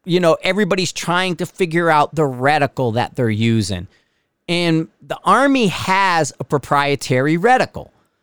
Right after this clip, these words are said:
So it hadn't been out publicly. People know it's a Tremor variant,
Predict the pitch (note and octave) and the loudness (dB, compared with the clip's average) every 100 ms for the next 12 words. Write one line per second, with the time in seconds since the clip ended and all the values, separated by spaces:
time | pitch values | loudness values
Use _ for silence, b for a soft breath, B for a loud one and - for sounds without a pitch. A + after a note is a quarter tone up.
0 | _ _ - - D#3 E3 E3 E3 - - | _ _ -12 -12 -4 2 4 4 2 -2
1 | G#3 F3+ G#3+ C#4+ D4 G3 A#3+ A3 G#3+ - | -2 0 -2 0 -2 0 0 2 0 -2
2 | - E3 F3+ G3 - F#3 G3 F#3+ F3 - | 0 0 2 0 -2 -2 0 -2 -4 -6
3 | G#3 G#3+ E3+ F#3 F#3 - D3 - E3+ F3 | -2 0 2 4 2 -2 -8 -4 -2 0
4 | E3+ C#3+ C#3 D#3+ E3 E3 E3 E3 E3+ E3 | 0 0 0 2 2 0 0 0 -2 -4